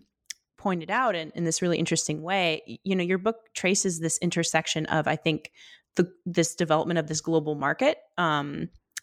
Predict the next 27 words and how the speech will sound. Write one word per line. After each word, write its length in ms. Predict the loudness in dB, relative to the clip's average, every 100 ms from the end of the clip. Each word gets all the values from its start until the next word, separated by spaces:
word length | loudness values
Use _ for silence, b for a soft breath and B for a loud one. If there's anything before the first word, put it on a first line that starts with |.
| b b -4
this, 360 | 4 4 4 0
this 240 | 2 2
consumer 500 | 0 0 0 0 0
base 500 | 0 0 0 -2 -6 -8
for, 600 | -4 -2 0 0 0 0
um, 280 | -2 -4 -2
and, 220 | -2 -2 -2
you 140 | 0
know, 280 | 2 2 -2 -8
where, 320 | 0 0 0
where 380 | 0 0 2 0
African 280 | 0 2 2
American 340 | 2 0 -2
music 280 | -2 -2 0
is 260 | 2 2 0 B B -10
commodified, 600 | 0 0 0 -2 -2 0
marketed, 400 | -4 -2 -2 -2
sold, 540 | -2 0 2 0 -2 -8 B B B
um, 340 | -2 0 0 -2
and 100 | -2
distributed, 580 | -2 0 2 2 0 -4 B -16 -14 -2
and 160 | -2 0
also, 760 | 2 2 0 -2 0 2 0 -2 0
um, 340 | 0 0 -2 -2
at 140 | -4
the 80 | 0
intersection 600 | 0 0 0 -2 -2